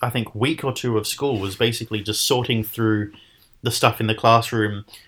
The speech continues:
deciding who would have it and whether someone took it or, or had something thrown out. Um, I took one of those big kind of, um, remember at school we had the giant dice, like the, the big kind of rubber,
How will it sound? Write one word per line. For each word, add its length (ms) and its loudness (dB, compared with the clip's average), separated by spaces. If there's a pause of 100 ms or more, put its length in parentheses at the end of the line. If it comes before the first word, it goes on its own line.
(200)
deciding 460 4
who 140 0
would 120 2
have 240 4
it 180 2
and 420 -2 (300)
whether 340 -2
someone 300 -4
took 180 -4
it 100 -6
or, 260 -2
or 260 -2
had 180 -4
something 240 -8
thrown 200 -4
out. 160 -8 (420)
Um, 420 0 (120)
I 120 8
took 260 -2
one 100 0
of 80 2
those 540 2 (600)
big 200 0
kind 300 0
of, 480 -4 (560)
um, 560 -10 (760)
remember 240 2
at 60 2
school 200 2
we 120 6
had 200 2
the 60 -2
giant 380 0 (240)
dice, 480 2 (100)
like 180 -8
the, 240 -4
the 60 -6
big 400 -6
kind 140 -4
of 80 -4
rubber, 400 2